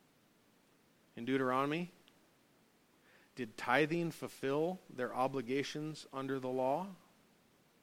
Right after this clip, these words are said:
No. No, not even close. Deuteronomy fifteen, verse seven indicates they were give,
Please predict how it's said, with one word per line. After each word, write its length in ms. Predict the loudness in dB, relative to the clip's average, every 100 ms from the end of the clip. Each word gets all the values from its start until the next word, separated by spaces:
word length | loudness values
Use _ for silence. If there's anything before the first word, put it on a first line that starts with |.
| _ _ _ _ _ _ _ _ _ _ _
No. 580 | -12 -8 -6 -6 -8 -10 -14 -20 _ _ _ _ _ _ _ _ _ _ _ _ _ -8
No, 280 | -4 -2 -2
not 340 | 0 2 2
even 360 | 0 -2 -6 -10
close. 920 | -16 -6 0 0 0 -6 -10 -12 -16 -20 -20 -20 _ _ _ _ _ _ _ _ -20 -14
Deuteronomy 520 | -4 4 4 4 2 0
fifteen, 380 | -2 -2 -4
verse 200 | -2 -2
seven 300 | 4 4 6
indicates 560 | 2 0 0 0 0 -4 -10 -20 -8
they 120 | 0 2
were 180 | 2 -2 0
give, 480 | 6 6 4 -4